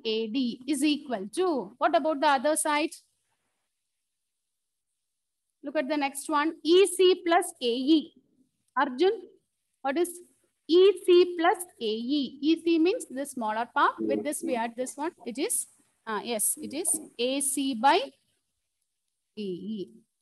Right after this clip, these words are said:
Now look at the results. In the results, what we have to prove? Look at the results. In the results, we want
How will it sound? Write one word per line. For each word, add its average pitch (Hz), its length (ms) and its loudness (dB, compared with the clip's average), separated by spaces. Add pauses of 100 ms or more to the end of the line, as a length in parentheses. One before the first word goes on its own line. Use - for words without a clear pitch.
Now 359 160 2
look 403 200 2
at 466 140 4
the 453 140 4
results. 415 480 2 (100)
In 320 80 4
the 359 120 6
results, 359 440 2
what 339 220 2
we 370 100 4
have 339 300 2
to 370 80 2
prove? 370 340 0 (760)
Look 294 120 -4
at 330 120 0
the 359 120 2
results. 349 580 0 (800)
In 285 120 0
the 311 80 4
results, 359 440 2
we 330 140 4
want 330 340 4